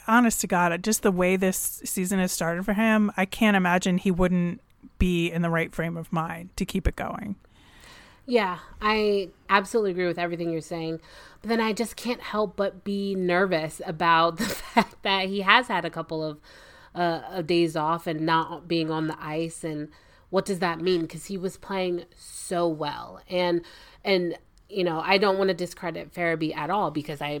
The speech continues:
Speaker 2: Farabee was playing amazingly as well. But I just felt like J V R was taking this,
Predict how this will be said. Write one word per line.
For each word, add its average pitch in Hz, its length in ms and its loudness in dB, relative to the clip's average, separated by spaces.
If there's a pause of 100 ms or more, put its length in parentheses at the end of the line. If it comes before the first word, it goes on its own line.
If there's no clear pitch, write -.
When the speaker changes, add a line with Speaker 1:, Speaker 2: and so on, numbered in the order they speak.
(140)
Speaker 2:
Farabee 165 380 0
was 151 140 -6
playing 147 480 -8 (580)
amazingly 160 540 2
as 143 180 -6
well. 156 320 0
But 156 260 -4
I 175 120 -2
just 185 240 -2
felt 180 160 0
like 156 180 -4
J 180 180 0
V 175 160 0
R 160 140 0
was 151 280 -4
taking 165 420 -2
this, 156 260 -6